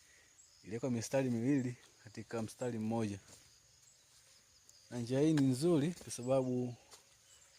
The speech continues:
inasaidia kumwagilia kwa haraka na kuweza pia kupata matokeo makubwa. Na pia isi-, njia hii ya mistari miwili ni kwa ajili ya kubana matumizi ya eneo.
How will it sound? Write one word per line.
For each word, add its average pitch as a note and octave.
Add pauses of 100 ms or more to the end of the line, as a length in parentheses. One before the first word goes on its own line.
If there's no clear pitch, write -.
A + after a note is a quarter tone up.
(400)
inasaidia A#2+
kumwagilia B2
kwa A2
haraka C#3 (1800)
na A2
kuweza B2+
pia B2
kupata B2+
matokeo A#2+
makubwa. C3 (360)
Na A2
pia C3
isi-, A2+
njia A#2
hii C#3
ya C3
mistari C3+
miwili C3 (1400)
ni A2
kwa G#2
ajili B2+
ya A#2
kubana A#2+
matumizi A#2
ya A2
eneo. G#2